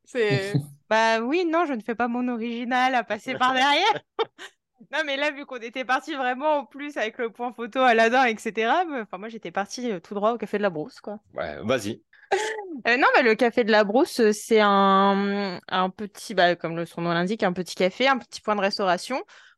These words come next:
Speaker 3: où on peut trouver plutôt, euh, tout ce qui est un peu snack, euh, sucré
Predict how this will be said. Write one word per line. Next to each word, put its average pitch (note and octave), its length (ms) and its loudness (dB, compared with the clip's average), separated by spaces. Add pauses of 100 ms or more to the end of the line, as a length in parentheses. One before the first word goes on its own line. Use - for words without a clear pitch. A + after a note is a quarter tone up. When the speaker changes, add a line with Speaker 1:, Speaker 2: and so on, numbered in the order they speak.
Speaker 3:
où G3 60 -4
on A3 140 0
peut G#3 120 -4
trouver G#3 300 -2
plutôt, - 300 -4 (160)
euh, G3+ 180 4
tout - 120 -12
ce - 120 -20
qui - 140 -10
est G3+ 40 0
un F#3+ 140 2
peu G3+ 220 -2
snack, - 680 -2 (100)
euh, F#3 520 0
sucré - 480 -6